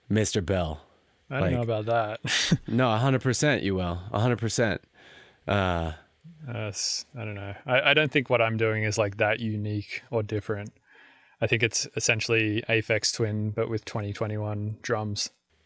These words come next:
Speaker 2: <laughs>
Speaker 1: Nah. <laughs>
Speaker 2: And, like,
Speaker 1: Nah.
Speaker 2: Skrillex sounding basses. <laughs>
Speaker 1: No, I disagree.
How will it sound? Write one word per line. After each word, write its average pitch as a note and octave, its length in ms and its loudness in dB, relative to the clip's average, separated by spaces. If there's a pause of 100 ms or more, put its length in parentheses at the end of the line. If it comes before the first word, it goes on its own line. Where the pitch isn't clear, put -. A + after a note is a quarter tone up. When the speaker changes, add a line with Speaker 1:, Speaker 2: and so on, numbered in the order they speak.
Speaker 2:
<laughs> - 360 0
Speaker 1:
Nah. C#3 1200 4
<laughs> - 20 -4
Speaker 2:
And, B2+ 260 4
like, G#2+ 460 2
Speaker 1:
Nah. A#2+ 600 6
Speaker 2:
Skrillex - 180 -2 (140)
sounding A2 340 0
basses. A2+ 840 2
<laughs> - 640 -14
Speaker 1:
No, B2+ 640 6 (240)
I B2+ 120 6
disagree. F#2+ 760 2